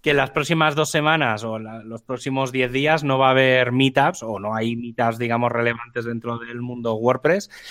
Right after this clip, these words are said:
porque entre el día siete y el nueve, que si no me equivoco es del lunes al miércoles de la semana que viene, tenemos la WordCamp Europe, ¿vale? Que la tenéis en europe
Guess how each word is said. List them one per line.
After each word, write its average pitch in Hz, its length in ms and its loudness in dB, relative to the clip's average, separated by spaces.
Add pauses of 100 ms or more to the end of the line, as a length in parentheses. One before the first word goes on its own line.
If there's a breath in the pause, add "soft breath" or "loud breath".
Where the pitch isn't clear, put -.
(360 loud breath)
porque 190 680 6
entre 139 680 2
el 131 420 4
día 165 260 2
siete 175 520 2
y 160 80 2
el 151 140 4
nueve, 180 400 4
que 165 100 -4
si 139 100 -8
no 131 100 -4
me 147 100 -2
equivoco 147 420 -2
es 156 180 2
del 120 200 -2
lunes 151 420 -2
al 147 200 2
miércoles 147 540 2
de 135 100 -4
la 135 80 -6
semana 139 300 -2
que 131 80 0
viene, 160 420 2 (480 loud breath)
tenemos 143 440 2
la 123 140 4
WordCamp 117 440 0
Europe, 110 320 -10 (1000)
¿vale? 135 260 -2
Que 165 60 2
la 135 120 4
tenéis 127 300 2
en 143 280 0
europe 170 540 0